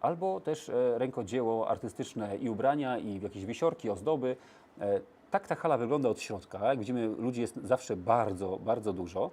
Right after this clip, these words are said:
Tam też można coś zjeść, e, re-, regionalnego, gotowanego, ale też, e, oczywiście z całej Europy różne rzeczy. Kurczaka też swojego ulubionego też tam znalazłem. M, na dole, jak mówię, właśnie jest spożywcza część,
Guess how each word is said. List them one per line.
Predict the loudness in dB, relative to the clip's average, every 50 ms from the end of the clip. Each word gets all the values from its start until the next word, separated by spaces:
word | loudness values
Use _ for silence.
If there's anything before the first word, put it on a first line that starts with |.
| -8 -18 -20 -20 -20 -20 -14 -6
Tam | -4 -2 -2
też | -2 -2 0
można | 0 0 0
coś | -2 -4 -6
zjeść, | -4 0 0 0 -2 -2 -4 -2
e, | 2 2 2 2 2 0 -4 -8 -10 -10 -8 -8 -8 -8 -10 -12 -14 -12 -14 -12 -6
re-, | -4 -4 -4 -2 -4
regionalnego, | -2 0 0 0 0 0 0 0 0 0
gotowanego, | 0 -2 0 0 0 0 0 0 0 0
ale | 0 0
też, | -2 -4 -6 -4 -2
e, | 0 0 0
oczywiście | 0 -2 -4 -6 -8 -6 -4 -6 -6
z | -2
całej | 0 0 0 2
Europy | 2 2 0 0 0 0 0 2 2
różne | 2 0 0 0 0
rzeczy. | 0 -2 -2 -6 -6
Kurczaka | -6 -8 -4 -4 -4 -4 -4 -8
też | -8 -10 -10
swojego | -10 -8 -6 -4 -4 -2 -2 -4
ulubionego | -4 -4 -6 -6 -6 -6 -6 -6 -6 -6
też | -6 -6 -6
tam | -6 -8 -6
znalazłem. | -4 -4 -4 -4 -2 -4 -4 -6 -6 -12 -20 -20 -20 -20 -20 -20 -20 -20 -12 -6
M, | -4 -4 -4 -6 -6 -2
na | 0 2
dole, | 2 2 2 2
jak | 0 2
mówię, | 0 2 2
właśnie | 2 2 2 0
jest | -2 -4 -4
spożywcza | -4 -4 -4 0 0 0 0 2 4 4 4 4 2 -2 -12 -20 -20 -6
część, | -4 -2 -2 -2 -4 -8 -14 -16